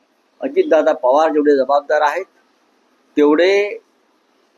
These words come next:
त्यावेळचे मुख्यमंत्री जे कोणी असतील ते,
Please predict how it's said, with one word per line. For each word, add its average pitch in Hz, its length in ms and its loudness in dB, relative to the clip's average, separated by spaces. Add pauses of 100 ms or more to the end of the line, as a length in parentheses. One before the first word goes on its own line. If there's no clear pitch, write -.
(160)
त्यावेळचे 165 500 0
मुख्यमंत्री 180 600 -6
जे 180 140 -2
कोणी 165 220 -4
असतील 143 400 0
ते, - 140 -14